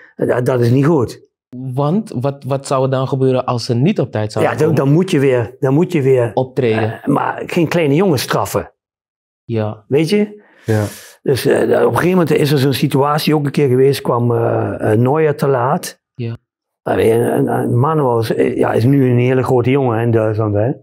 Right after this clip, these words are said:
Speaker 1: Maar toen was hij, ja, ik denk
Speaker 2: Opkomend.
Speaker 1: twintig of zo,
Speaker 2: Ja.
Speaker 1: een gro-, heel groot talent.
Speaker 2: Ja.
Speaker 3: Ja.
Speaker 1: Maar die, maar die had zich ook gewoon verslapen. Dus de training, maar als je in, in het buitenland bent, en zeker in, in Duitsland,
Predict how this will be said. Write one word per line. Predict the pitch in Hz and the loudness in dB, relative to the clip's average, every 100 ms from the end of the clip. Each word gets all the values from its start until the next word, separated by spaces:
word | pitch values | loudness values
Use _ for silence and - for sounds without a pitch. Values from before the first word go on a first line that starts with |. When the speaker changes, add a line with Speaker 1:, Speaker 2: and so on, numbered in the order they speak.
| _ - - - | _ -18 -16 -10
Speaker 1:
Maar | - 117 | -6 -4
toen | - 180 127 147 | 0 2 2 2
was | 123 | 0
hij, | 131 135 123 113 - _ _ _ | 0 2 2 0 -8 _ _ _
ja, | - - - | -8 -4 -2
ik | - | -2
denk | 110 110 | 0 -2
Speaker 2:
Opkomend. | - 120 120 | -2 -2 0
Speaker 1:
twintig | 131 131 | 0 0
of | 123 | 0
zo, | 117 143 120 120 | 2 2 4 2
Speaker 2:
Ja. | 123 | 0
Speaker 1:
een | 120 | 0
gro-, | 120 - | -2 0
heel | 110 143 | 0 0
groot | 110 123 | 0 0
talent. | 123 143 113 87 - | 0 0 -2 -4 -4
Speaker 2:
Ja. | 120 | 0
Speaker 3:
Ja. | 113 107 - - _ - _ - | 0 -2 -8 -20 _ -20 _ -4
Speaker 1:
Maar | 202 | -2
die, | 180 - | -2 -4
maar | - 175 | -2 0
die | 127 | 0
had | - | 0
zich | - | 0
ook | 160 | 0
gewoon | - 127 | 0 -2
verslapen. | 92 147 143 143 87 - _ _ _ _ | 0 0 0 -2 -4 -8 _ _ _ _
Dus | - 151 - | -4 -4 -2
de | 127 | -4
training, | 123 123 143 147 190 180 | -2 0 2 2 2 0
maar | 131 131 | 0 0
als | 135 | 0
je | 147 | 2
in, | 135 120 | 2 0
in | - 127 | 0 0
het | 117 | 2
buitenland | 180 214 156 131 | 0 0 0 2
bent, | 117 123 135 | 2 0 2
en | 123 | 2
zeker | 123 156 143 | 2 2 2
in, | 123 123 120 107 - - _ | 2 2 0 -2 -8 -20 _
in | 110 120 | -2 0
Duitsland, | 131 170 - 123 117 143 | 2 0 -2 0 0 -2